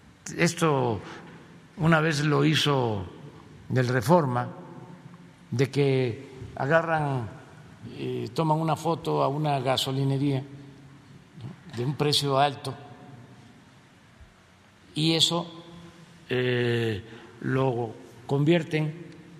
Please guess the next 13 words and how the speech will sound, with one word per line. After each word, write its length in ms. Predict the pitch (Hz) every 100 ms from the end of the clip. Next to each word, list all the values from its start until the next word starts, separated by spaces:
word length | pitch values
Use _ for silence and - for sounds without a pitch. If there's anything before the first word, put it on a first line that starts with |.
| - - - - - -
en 100 | 151
un 80 |
precio 280 | 156 160 165
nacional, 560 | 160 151 170 185 190 120 - - - - -
que 100 | 131
no 220 | 139 160
es 160 | 175 175
así. 280 | 165 202 180 - - - - - - - - - - - - - - - - - - -
Puede 140 | 135 147
ser 180 | 165
que 720 | 156 156 135 101 - - - -
una 300 | 185 214 185
gasolinería, 920 | 156 120 143 147 147 147 147 151 147